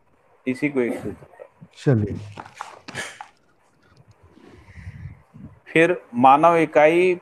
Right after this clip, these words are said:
Speaker 1: पूर्ण जागृति पूर्वक ही अनुभव वेदता सिद्ध हुई।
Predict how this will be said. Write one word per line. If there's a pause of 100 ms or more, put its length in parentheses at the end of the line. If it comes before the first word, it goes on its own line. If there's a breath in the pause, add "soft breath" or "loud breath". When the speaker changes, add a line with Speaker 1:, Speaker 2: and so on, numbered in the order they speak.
Speaker 1:
पूर्ण
जागृति
पूर्वक
ही
अनुभव
वेदता
सिद्ध
हुई।